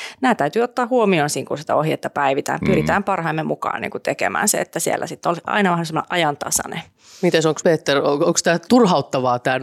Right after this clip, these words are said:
Speaker 3: nopea muutos?
Speaker 2: Ei se turhauttava, ei oo. Ei oikeastaan, se on parempaa suunta mun mielestä. Alussa, kun olin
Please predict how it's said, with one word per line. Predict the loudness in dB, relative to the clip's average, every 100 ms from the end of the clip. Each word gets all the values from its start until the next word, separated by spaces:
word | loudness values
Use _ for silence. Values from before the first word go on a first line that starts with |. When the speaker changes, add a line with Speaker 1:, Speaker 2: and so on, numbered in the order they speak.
| -4 0
Speaker 3:
nopea | 0 2 2
muutos? | 2 0 -2 -2 -2 -4 -20 -20 -20 -20 -20 -20 _ _ 2
Speaker 2:
Ei | 4 4 2 2 2 0 0
se | -2
turhauttava, | 0 0 0 -2 -2 -2 -2
ei | 2 2 2
oo. | 0 -4 0
Ei | 4 6
oikeastaan, | 4 4 0 0 0
se | 0
on | 0
parempaa | -2 -2 0 2 0
suunta | 2 0 0
mun | -2 -4
mielestä. | -4 0
Alussa, | 0 0 -2
kun | -2
olin | 0 -2 -4